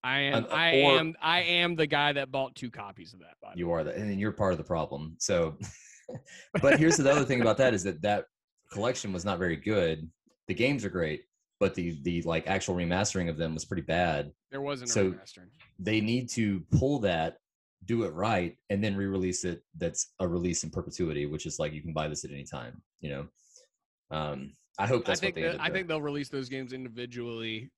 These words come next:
Speaker 1: as remasters and probably charge the same amount of money that they charge
Speaker 2: It'd be
Speaker 1: for
Speaker 2: twenty, it'd be twenty
Speaker 1: all
Speaker 2: a piece.
Speaker 1: thr-, no, they would charge the full amount for
Speaker 2: No
Speaker 1: every
Speaker 2: way.
Speaker 1: single, forty dollars, forty dollars, I think, for each one.
Speaker 2: God, that would be so,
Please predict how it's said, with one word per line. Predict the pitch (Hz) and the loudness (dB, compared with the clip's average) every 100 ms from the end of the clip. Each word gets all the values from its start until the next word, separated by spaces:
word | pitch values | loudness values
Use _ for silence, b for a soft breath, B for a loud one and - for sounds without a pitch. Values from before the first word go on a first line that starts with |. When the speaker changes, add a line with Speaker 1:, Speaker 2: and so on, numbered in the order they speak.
| _ _ | _ _
Speaker 1:
as | 113 117 113 | -4 -4 -4
remasters | 113 113 113 113 - 113 110 | -6 -8 -6 -8 -8 -8 -8
and | 107 | -8
probably | 120 113 | -6 -6
charge | 110 120 113 113 - _ _ _ _ _ - | -4 -2 -2 -2 -10 _ _ _ _ _ -4
the | 139 | -2
same | - 170 | 2 4
amount | 156 156 147 | 6 6 4
of | 135 | 4
money | 147 143 | 4 4
that | 127 | 2
they | 127 | 0
charge | 147 131 113 | 2 4 4
Speaker 2:
It'd | 98 | 2
be | 160 | 4
Speaker 1:
for | 143 | 6
Speaker 2:
twenty, | 104 | 4
it'd | 92 | 2
be | 98 90 - | -2 -2 -6
twenty | - 110 | 0 6
Speaker 1:
all | 175 165 | 8 8
Speaker 2:
a | |
piece. | 170 165 - | 4 0 -4
Speaker 1:
thr-, | - - - | -14 -20 -4
no, | 131 127 110 | 0 2 2
they | 127 | 2
would | 151 143 | 4 4
charge | 156 139 | 2 2
the | 131 123 - - | 0 -4 -6 -2
full | 170 190 | 2 2
amount | 185 147 143 - _ _ _ _ _ | 4 2 2 -2 _ _ _ _ _
for | - | -4
Speaker 2:
No | 185 | 0
Speaker 1:
every | 143 147 | 2 2
Speaker 2:
way. | |
Speaker 1:
single, | 139 147 139 - | 0 -4 -6 -8
forty | - 175 170 | 0 2 4
dollars, | 147 107 98 - - | 2 0 -8 -14 -4
forty | 156 147 | -2 0
dollars, | 123 107 | 0 -2
I | 113 | -8
think, | 110 107 - _ _ _ | -10 -12 -12 _ _ _
for | 127 | -6
each | 117 | -6
one. | 110 92 - b b b b b b _ _ _ _ _ _ _ - | -8 -14 -18 b b b b b b _ _ _ _ _ _ _ -12
Speaker 2:
God, | - - | -10 -10
that | 110 | -12
would | 107 | -12
be | 110 | -12
so, | - | -12